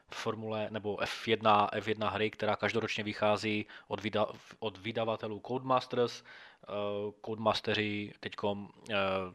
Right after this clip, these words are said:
slibují další novinky v této hře, určitě, určitě očekujte a, eh, vlastně tuším někdy v srpnu nebo v září bude moct, eh, si každý fanoušek této hry koupit, eh, novou edici, eh, rok dva tisíce dvacet dva.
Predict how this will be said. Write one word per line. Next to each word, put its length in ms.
slibují 760
další 480
novinky 640
v 80
této 240
hře, 280
určitě, 580
určitě 500
očekujte 640
a, 400
eh, 40
vlastně 400
tuším 440
někdy 280
v 240
srpnu 320
nebo 200
v 60
září 340
bude 320
moct, 480
eh, 160
si 160
každý 280
fanoušek 480
této 260
hry 160
koupit, 480
eh, 160
novou 280
edici, 440
eh, 460
rok 140
dva 140
tisíce 380
dvacet 300
dva. 240